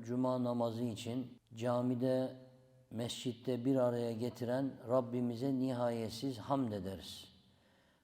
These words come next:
Rabbim ayaklarımızı rızası yolunda sabit eylesin. Kaymaktan, caymaktan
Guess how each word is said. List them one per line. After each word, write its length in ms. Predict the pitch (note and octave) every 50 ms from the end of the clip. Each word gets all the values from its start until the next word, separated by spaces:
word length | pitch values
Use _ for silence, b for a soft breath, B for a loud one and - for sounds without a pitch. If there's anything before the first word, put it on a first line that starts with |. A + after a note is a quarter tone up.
| b -
Rabbim 520 | C3 B2+ B2+ B2+ C3 C#3+ D3+ D3+ C#3+ C3+ - - -
ayaklarımızı 1080 | B2 B2+ C3+ C3+ C#3 - C3 C3+ C3 C3 C3 C3 C3 B2+ A2+ A#2 C#3 D3 D3 C#3+ - - - - - b b b b b b b b b b _ _ -
rızası 720 | A#2+ A#2 B2 B2+ A#2+ A#2 C3 C3+ C#3 C3+ - - - D3
yolunda 540 | C#3 B2+ C3 C3 C3 B2+ B2+ B2 B2+ C3+ C#3+
sabit 540 | C#3 - - B2 B2 B2 A#2+ C3+ C3+ C3 C3
eylesin. 600 | A2+ A#2 A2+ G#2+ G#2+ G#2 F#2 - C3 C3 C3+ C3+ - - - - - b b b b b b b b b b -
Kaymaktan, 840 | - B2+ C3 C#3 C#3 C#3 C#3 C3+ - - - C#3+ D3 D3 C#3+ B2+ - - - B2+
caymaktan 880 | A2 B2+ B2 B2 B2+ B2+ B2+ B2 A#2 - - B2+ C3 C#3 C#3+ C#3+ C3+